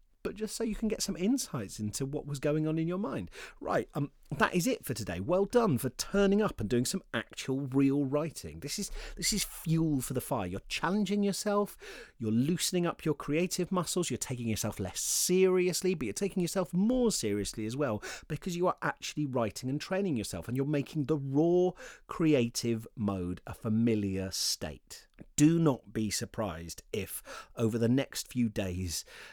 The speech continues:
uh, you start having some gnarly dreams. Okay,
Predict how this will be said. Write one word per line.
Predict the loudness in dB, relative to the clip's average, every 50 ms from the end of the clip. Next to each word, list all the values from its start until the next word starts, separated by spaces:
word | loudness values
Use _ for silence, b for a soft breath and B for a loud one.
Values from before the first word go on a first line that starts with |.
| B B -4
uh, | -2
you | 0 0 2 2 2
start | 2 2 2 2 2 0 0 -2 -2 -6
having | -8 -6 -6 -6 -4 -4 -4 -4 -4 -6
some | -4 -4 -2 0 0 2 2 2 2 4
gnarly | 2 2 2 2 0 0 0 0 -2 -2
dreams. | -2 -4 -4 -2 -2 -2 -2 -4 -6 -8 -8 -8 -8 -10 B B B B B B B B B B B B _ _ _ _ _ -12
Okay, | -12 -10 -4 -2 0 0 0 -2 -6